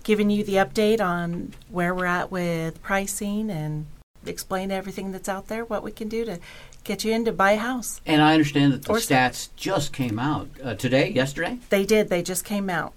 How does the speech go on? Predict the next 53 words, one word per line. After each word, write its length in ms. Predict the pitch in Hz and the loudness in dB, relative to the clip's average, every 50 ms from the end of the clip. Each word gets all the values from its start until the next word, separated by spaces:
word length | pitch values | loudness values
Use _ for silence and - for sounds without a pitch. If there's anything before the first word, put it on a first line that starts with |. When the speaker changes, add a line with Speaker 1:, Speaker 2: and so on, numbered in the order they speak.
| - - - | -16 -16 -12
Speaker 2:
So 260 | 143 - 147 131 117 | -2 2 4 4 4
we're 140 | 117 123 135 | 4 4 4
going 240 | 131 135 127 123 113 | 4 4 4 4 4
to 60 | 104 | 2
get 140 | 120 120 120 | 2 2 0
the 60 | - | 0
Speaker 1:
yesterday. 80 | 98 101 | -2 0
Speaker 2:
latest 400 | 110 127 147 156 147 - - - | 0 2 2 0 0 -2 -4 -2
information 600 | 139 131 120 104 113 107 113 113 107 - - 110 104 | 0 0 0 0 -2 -4 -2 -4 -4 -4 -4 -2 -2
when 60 | 95 | 0
we 80 | 95 98 | 0 -2
chat 260 | - - 104 85 - | -2 -2 -4 -4 -4
with, 140 | - 90 95 | -4 -6 0
more 240 | 104 123 151 214 220 | 4 6 8 8 8
with 200 | - - - 107 | 6 4 0 0
you 160 | 107 110 110 - - - - - - - | -4 -4 -6 -8 -12 -20 -20 -16 -8 -4
later 260 | 104 110 107 107 101 | -2 -2 0 0 0
on 100 | 95 98 | 0 0
the 40 | 98 | -2
show. 200 | - - 147 139 | 0 0 0 0
I'm 100 | 113 95 | 0 0
glad 220 | - 92 87 - | -2 -4 -6 -6
you're 80 | - 82 | -8 -4
here 140 | 95 127 147 | -2 -2 -2
today. 260 | 143 - - - - - - - - - | -4 -6 -10 -12 -12 -14 -18 -18 -12 -8
Speaker 1:
Thank 280 | 185 170 190 190 - | -8 -6 -8 -8 -10
you. 120 | 156 143 143 - - - - | -12 -12 -12 -14 -10 -2 2
Speaker 2:
Also 260 | 135 139 - - 131 | 2 4 4 4 2
with 160 | 123 123 120 165 | 2 2 2 2
us, 260 | 185 - - - - - | 0 -2 -6 -12 -6 0
Christy 340 | - 208 220 214 - 240 220 | 2 2 2 2 2 -2 0
Fernquest. 760 | 214 - 214 226 262 254 - 214 165 135 - - - - - - - - - | 2 2 4 4 4 4 6 6 6 6 4 0 -10 -14 -14 -16 -18 -16 -8
Christy 300 | - - 151 - - 156 | -4 -4 -2 2 4 4
was 240 | 127 101 90 - - - | 4 4 2 -6 -6 -6
on 220 | 107 107 107 101 | -4 -2 -2 -2
with 160 | 98 98 - | -2 -4 -4
us 180 | 113 101 - - | -6 -8 -8 -6
just 240 | - - 247 - - | -4 -4 -2 -2 -2
a 60 | - | -4
few 160 | - 107 98 | -2 0 4
weeks 240 | 113 151 151 - 131 | 4 4 4 2 -2
ago. 320 | 98 92 101 113 131 143 - - - - - | -2 -2 0 -2 -2 -4 -6 -14 -16 -10 -2
Really 260 | 113 120 135 135 135 123 | 2 6 6 6 6 6
enjoyed 260 | 104 - 117 113 98 | 4 2 0 0 0
my 140 | 101 92 90 | 0 -2 -2
conversation 640 | - - 110 104 107 107 - 120 107 101 - 120 107 | -2 -2 -2 -2 -2 -2 -2 -4 -4 -4 -4 -4 -4
with 100 | 95 - | -4 -4
Christy. 380 | - - - - - 208 214 208 - - - | -4 -4 -4 -2 -4 -4 -4 -6 -10 -6 0
Welcome 240 | - - - - 160 | 2 2 4 6 6
back 160 | 147 147 147 143 | 6 6 4 4
to 60 | 156 | 0
the 60 | 143 | -2
show. 280 | 143 - 220 190 143 | 0 0 0 0 -2